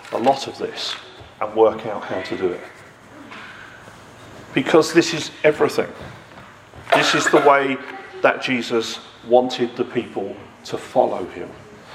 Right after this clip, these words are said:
If you're gonna follow Jesus, then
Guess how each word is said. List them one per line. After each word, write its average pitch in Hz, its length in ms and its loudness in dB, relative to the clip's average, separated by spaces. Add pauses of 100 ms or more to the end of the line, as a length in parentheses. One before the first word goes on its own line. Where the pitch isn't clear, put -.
(160)
If - 180 2
you're 131 140 0
gonna 156 220 4
follow 151 440 4
Jesus, 160 760 -2 (1600)
then 135 520 2